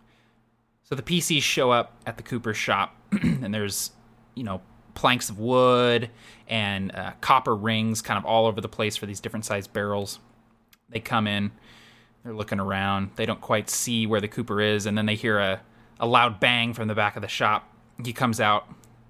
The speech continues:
"Don't just stand there, gaping at the barrels. What do you need?" "Uh-huh,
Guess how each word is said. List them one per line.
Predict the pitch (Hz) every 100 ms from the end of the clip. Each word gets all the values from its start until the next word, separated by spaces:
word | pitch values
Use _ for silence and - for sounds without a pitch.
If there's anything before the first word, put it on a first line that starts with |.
| _ _ _ _ _ _ _ _ _ _ _
"Don't | 165 180 -
just | 127 113 -
stand | - 123 127 120 92
there, | 90 92 87 - -
gaping | - 135 131 120
at | 110 107
the | 92 -
barrels. | - 117 110 90 101 -
What | 123
do | 143
you | 151
need?" | 147 160 156 123 92 - - _ _ _ _ _
"Uh-huh, | 92 90 110 113